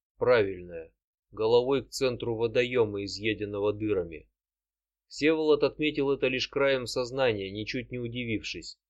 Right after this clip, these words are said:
Что ж, так и должно быть. Сам он родился в этом обиталище. Бернгард пришёл из мира иного, однажды уже переступив рудную черту, сокрытую на озёрном дне.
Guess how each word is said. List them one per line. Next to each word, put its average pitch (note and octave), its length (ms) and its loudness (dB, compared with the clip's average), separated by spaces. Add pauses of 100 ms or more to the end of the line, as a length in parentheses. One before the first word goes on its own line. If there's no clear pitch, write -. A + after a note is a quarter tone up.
(320)
Что - 320 2
ж, - 100 -6
так C#3 240 -2
и D3+ 60 2
должно D3 480 2
быть. F2+ 260 -6 (800)
Сам C#3 320 2
он C#3 120 -4
родился B2+ 540 2
в A2+ 80 2
этом D3 280 6
обиталище. B2+ 880 2 (420)
Бернгард B2 560 2
пришёл C3+ 420 0
из A2+ 120 -2
мира C3 340 0
иного, A#2 480 2 (140)
однажды B2 560 2
уже B2+ 240 0
переступив B2 720 -2
рудную A2+ 420 -2
черту, A#2+ 420 -2
сокрытую A#2+ 580 0
на A2 160 2
озёрном G#2+ 600 2
дне. G2+ 380 -2